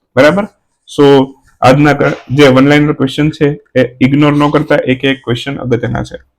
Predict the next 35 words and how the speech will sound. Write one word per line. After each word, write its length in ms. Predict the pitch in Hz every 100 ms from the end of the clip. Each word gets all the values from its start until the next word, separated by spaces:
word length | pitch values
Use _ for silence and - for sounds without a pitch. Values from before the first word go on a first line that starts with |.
| _ -
ઓકે? 340 | 131 185 214 _ _
આ 100 | 139
સાથે 340 | 156 147 147 151
જ 140 | 156 - _ _ -
પંદરમી 340 | 143 151 151
તારીખનો 400 | 147 139 139 135
વીડિયો 200 | 127 135
સમાપ્ત 380 | 127 131 135 135
કરશું. 400 | 139 147 147 160 _ _ 123
મળશું 300 | 143 147 143
સોળમી 300 | 139 135 131
તારીખના 340 | 127 127 120
વીડિયોમાં. 400 | 123 135 143 160 - _ _ -
Android 260 | 147 170 165
એપ્લિકેશનમાં 560 | 165 135 156 147 147
તમને 220 | 147 143
આપણા 200 | 135 139
YouTube 340 | 135 131 135 135
વીડિયોની 280 | 127 135 131
પણ 160 | 123
નોટિફિકેશન 560 | 127 123 131 123 123 131
આવશે. 320 | 127 131 156 - _ _ -
તો 60 | 127
એ 40 |
વીડિયો 320 | 131 135 143
તમે 220 | 135 131
ડાયરેક્ટલી 500 | 123 127 135 131 131
નોટિફિકેશન 560 | 123 127 127 139 123 131
ઉપર 180 | 127 123
ક્લિક 240 | 131 -
કરી 180 | 151 135 - _ _
અને 180 | 120 123
YouTube-માં 720 | 127 131 123 123 143 - _ -
જોઈ 200 | 135 117
શકશો. 440 | - 113 - -